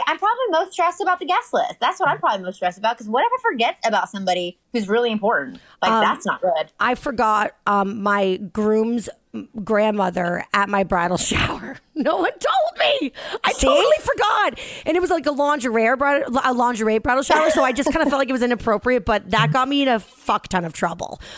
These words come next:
Speaker 2: Um, so, yeah,
Speaker 1: Ugh.
Speaker 2: invitations. Okay, so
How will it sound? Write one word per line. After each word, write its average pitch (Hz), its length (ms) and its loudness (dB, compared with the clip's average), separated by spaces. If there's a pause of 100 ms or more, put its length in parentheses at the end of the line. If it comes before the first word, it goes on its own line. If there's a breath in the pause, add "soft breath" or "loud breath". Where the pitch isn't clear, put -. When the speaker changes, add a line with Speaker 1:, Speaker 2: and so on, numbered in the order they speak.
(120 loud breath)
Speaker 2:
Um, 220 420 2
so, 294 220 0
yeah, 285 360 4
Speaker 1:
Ugh. 226 340 0
Speaker 2:
invitations. 285 640 -2 (180 loud breath)
Okay, 294 160 0
so 285 240 2